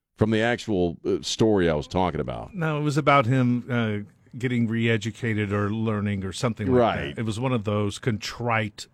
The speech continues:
Speaker 1: Contrite and contrived things that people say now instead of having original thought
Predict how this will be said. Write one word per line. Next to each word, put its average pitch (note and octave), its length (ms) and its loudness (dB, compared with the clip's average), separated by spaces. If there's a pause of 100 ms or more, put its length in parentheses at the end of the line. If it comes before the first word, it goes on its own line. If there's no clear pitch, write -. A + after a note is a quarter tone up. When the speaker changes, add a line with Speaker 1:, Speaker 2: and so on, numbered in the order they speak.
(760)
Speaker 1:
Contrite A#2 560 4
and G#2+ 240 2
contrived E2 840 0 (580)
things D#2 420 2
that D#2+ 100 2
people D2+ 280 0
say D2+ 300 0
now C#2 240 -2
instead D2 260 0
of C#2 60 -4
having C#2 240 0
original F2 440 0
thought - 320 -8